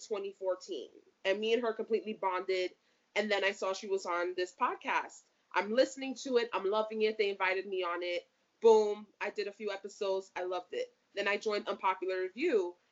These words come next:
And it's just crazy because, yes, we were getting views because, whoa, we got a woman talking about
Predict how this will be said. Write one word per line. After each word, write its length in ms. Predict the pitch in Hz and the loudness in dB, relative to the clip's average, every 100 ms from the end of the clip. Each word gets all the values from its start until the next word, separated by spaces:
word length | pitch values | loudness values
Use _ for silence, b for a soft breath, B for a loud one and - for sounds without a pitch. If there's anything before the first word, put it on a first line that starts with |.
| _ - | _ 2
And 320 | 226 214 214 196 _ | 2 2 -4 -14 _
it's 200 | - 247 | -2 -2
just 180 | 254 254 | -4 -4
crazy 340 | 285 277 269 247 | 0 0 0 -8
because, 640 | 233 226 226 190 - - _ _ | -10 -2 0 -2 -6 -20 _ _
yes, 260 | 262 320 247 | -2 0 0
we 80 | |
were 100 | 247 | -2
getting 340 | 233 233 226 220 | 2 0 0 -6
views 260 | 208 214 208 | -8 -8 -8
because, 260 | 208 202 - | -2 -2 4
whoa, 280 | 214 202 170 | 6 6 4
we 100 | 190 | 0
got 220 | 190 165 | -4 -2
a 100 | 160 175 | -2 2
woman 420 | 226 214 185 170 - _ _ _ - - | 2 2 0 -4 -10 _ _ _ -14 4
talking 380 | 247 240 - 214 | 8 8 6 -8
about 240 | 196 190 | -6 -6